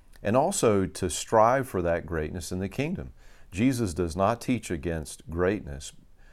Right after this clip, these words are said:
He, he teaches what is true greatness and calls us to pursue, uh, that greatness, which, if you were to sum it up, would be that we would become more and more like Christ.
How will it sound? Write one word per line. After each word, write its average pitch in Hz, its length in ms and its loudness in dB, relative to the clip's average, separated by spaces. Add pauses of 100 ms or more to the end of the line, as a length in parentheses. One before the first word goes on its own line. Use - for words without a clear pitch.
(160)
He, 98 320 -2
he 95 180 -4
teaches 98 500 -4
what 82 200 -2
is 73 200 -6
true 131 320 0
greatness 76 720 -4 (480)
and 82 420 -4
calls 117 400 6
us 78 380 -6
to - 140 -4
pursue, 82 720 0 (360)
uh, 80 160 -4
that 78 300 -2
greatness, 87 640 -2 (340)
which, 95 260 -4
if 87 240 -6
you 110 140 2
were 101 160 2
to 80 80 -2
sum 127 280 0
it 123 100 2
up, 73 340 -2 (400)
would 80 180 -6
be 87 420 -2 (280)
that 82 160 -8
we 101 180 0
would 104 240 -2
become 73 640 -6 (160)
more 92 300 -2
and 95 100 -4
more 73 200 -6
like 73 260 -8
Christ. 76 600 -6